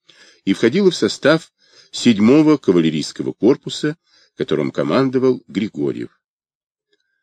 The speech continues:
Вместе с Петром Петровичем в его машине мы отправились в район, где дислоцировалась дивизия,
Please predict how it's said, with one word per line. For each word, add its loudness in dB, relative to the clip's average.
Вместе 2
с -2
Петром 2
Петровичем 2
в -10
его 2
машине 0
мы 0
отправились 0
в -8
район, 0
где 0
дислоцировалась -6
дивизия, -6